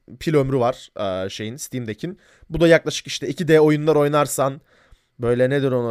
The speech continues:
adı? Hafif oyunlar oynarsan, indie oyunlar oynarsan ya da webde gezersen yedi sekiz saatlik bir pil ömrüne denk geliyor. Ama onun dışında böyle ağır oyunlar oynayacaksan, baba oyunları oynayacaksan, velev ki Elden Ring'i Steam Deck'te oynuyorsun, böyle bir ruh hastasısın, otobüste işe giderken oynamak istiyorsun.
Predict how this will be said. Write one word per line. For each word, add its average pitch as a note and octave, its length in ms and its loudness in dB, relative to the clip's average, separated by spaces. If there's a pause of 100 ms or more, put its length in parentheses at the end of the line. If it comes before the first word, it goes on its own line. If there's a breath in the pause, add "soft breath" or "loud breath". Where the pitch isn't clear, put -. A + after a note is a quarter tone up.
adı? B2+ 140 -2
Hafif C3+ 280 -6
oyunlar B2+ 300 -2
oynarsan, G#2+ 400 -4
indie B2+ 220 -4
oyunlar A#2 200 -6
oynarsan A2 380 -6
ya B2 120 -4
da C3 60 0
webde C3 360 -2
gezersen C3 640 -2 (300 soft breath)
yedi D#3+ 200 -2
sekiz F#3+ 300 -4
saatlik F3 480 0
bir G3+ 100 2
pil G3 180 0
ömrüne E3 340 4
denk E3+ 240 0
geliyor. G2 320 -6 (360 soft breath)
Ama E3 180 4
onun F#3+ 300 4
dışında C3 360 0
böyle C3+ 180 2
ağır E3 340 4
oyunlar C#3 340 0
oynayacaksan, A2 680 -4
baba B2 180 -2
oyunları B2 360 0
oynayacaksan, G#2+ 680 -6 (420 soft breath)
velev D#3 300 6
ki - 140 -2
Elden D#3+ 340 4
Ring'i E3 300 2
Steam D#3+ 280 -4
Deck'te D3+ 260 0
oynuyorsun, C3+ 440 -2
böyle C#3 200 2
bir C3+ 40 0
ruh C#3+ 140 4
hastasısın, C3 640 -4
otobüste B2+ 480 -6
işe C3 180 -4
giderken C3 360 0
oynamak G#2 340 -6
istiyorsun. - 460 -10